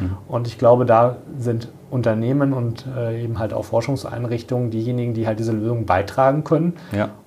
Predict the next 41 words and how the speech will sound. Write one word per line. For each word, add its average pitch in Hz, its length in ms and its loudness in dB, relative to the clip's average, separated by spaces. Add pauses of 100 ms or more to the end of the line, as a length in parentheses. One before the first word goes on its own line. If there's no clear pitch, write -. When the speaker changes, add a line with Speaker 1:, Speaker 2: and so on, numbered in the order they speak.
(120)
Speaker 2:
Und 123 280 0 (140)
sich 120 340 -4 (100)
untereinander 127 580 4
zu 120 120 -4
treffen 143 300 0
und - 40 -2
auszutauschen, 143 560 2
das 113 200 4
gelingt 123 300 0
halt 117 160 4
auf 123 140 -4
einer 110 220 0
Messe. 180 400 -2 (240)
Speaker 1:
Mhm. 101 180 -4 (240)
Speaker 2:
Und 120 240 0 (100)
vor- 156 300 4
und 123 140 -2
nachgelagerte 139 600 4
Prozesse 127 500 -4
können 113 200 -4
sicherlich 123 360 -2
auch - 100 -6
digital 120 420 2
erfolgen, 139 480 4
Informationsvermittlung. 131 1160 -2 (320)
Und 113 120 2
daraus 160 540 6 (540)
die 123 60 6
richtige 135 340 6
Mischung 147 300 2
zu - 120 -4
finden, 110 380 -2
das 113 160 0
ist - 140 -2
sicherlich 131 360 0
auch 120 120 2
von 117 180 -4
Branche 117 340 4
zu - 140 -6
Branche 110 400 2
unterschiedlich. 113 800 0